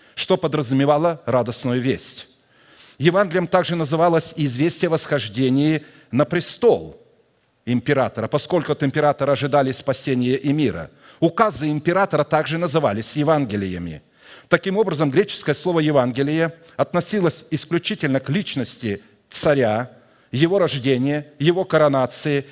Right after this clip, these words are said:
его восхождения на престол и законов его царства. Хотя слово "Евангелие" как таковое и не встречается в Ветхом Завете, древнееврейский язык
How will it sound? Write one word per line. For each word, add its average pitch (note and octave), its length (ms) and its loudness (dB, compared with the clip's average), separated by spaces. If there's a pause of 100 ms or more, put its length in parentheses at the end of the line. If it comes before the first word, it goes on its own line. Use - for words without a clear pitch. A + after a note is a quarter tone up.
его F3 240 4
восхождения D3+ 640 0
на C#3 100 0
престол E3+ 540 -2 (200)
и C#3 440 2 (360)
законов D3+ 480 0
его D#3 160 0
царства. A2+ 600 -2 (1040)
Хотя F3 260 0
слово G3 320 -2
"Евангелие" E3+ 480 0
как - 200 -2
таковое E3+ 500 -2
и F#3+ 220 -4
не D#3 160 0
встречается B2+ 800 -2
в C#3 40 -6
Ветхом D#3 320 -4
Завете, E3 540 -2
древнееврейский D#3 800 0
язык B2+ 500 -4